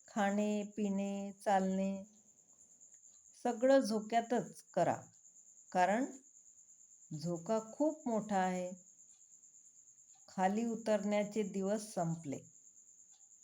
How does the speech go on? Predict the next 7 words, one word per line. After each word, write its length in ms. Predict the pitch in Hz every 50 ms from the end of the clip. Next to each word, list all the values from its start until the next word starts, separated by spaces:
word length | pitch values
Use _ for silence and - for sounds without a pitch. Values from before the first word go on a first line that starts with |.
| - - - - - - - - - - - - - - -
आता 240 | 180 - - 208
बाबांच्या 720 | 196 180 190 170 170 170 190 190 196 202 190 - 214 208 202
बरोबर 580 | 190 208 202 202 202 190 196 214 220 226 - - - - - - - - - - - - - -
सुखाच्या 680 | - - - 214 196 208 - 233 214 208 214 214 214 214
झोक्यात, 500 | 196 175 190 185 175 - 190 185 180 180 180 - - - - - - - - -
आनंदाच्या 720 | 190 208 208 214 214 214 208 196 202 196 190 196 202 196
झोक्यात, 500 | 175 170 185 175 170 - - 170 170 170